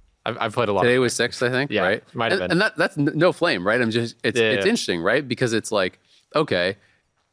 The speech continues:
Speaker 2: it's great to keep winning. You wanna get as best playoff seeding as you could possibly get. But if you play so much Renekton that, like, that is the way that you guys know how to play,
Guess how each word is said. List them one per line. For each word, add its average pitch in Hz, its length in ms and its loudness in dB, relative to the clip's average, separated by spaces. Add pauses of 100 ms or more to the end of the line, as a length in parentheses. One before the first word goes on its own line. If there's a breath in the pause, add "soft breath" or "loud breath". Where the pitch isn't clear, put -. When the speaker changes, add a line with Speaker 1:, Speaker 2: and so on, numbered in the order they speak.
(380)
Speaker 2:
it's 101 140 -2
great 147 300 2
to 139 100 -2
keep 104 200 2
winning. 110 320 2
You 107 120 2
wanna 110 200 2
get 101 140 2
as 90 140 -4
best - 420 -4
playoff 104 220 0
seeding 95 260 -2
as 87 100 -4
you 92 60 -8
could 90 100 -8
possibly 90 360 -2
get. 107 400 0 (160)
But 131 440 0
if - 140 -8
you 113 60 -12
play 107 180 2
so 113 140 0
much 104 160 0
Renekton 104 420 -2
that, 92 100 -4
like, 87 200 -2
that 101 180 2
is 90 120 -2
the 98 80 0
way 92 160 2
that 92 60 -2
you 92 60 -6
guys 87 220 0
know 95 100 -2
how 87 80 0
to 82 100 -2
play, 104 460 0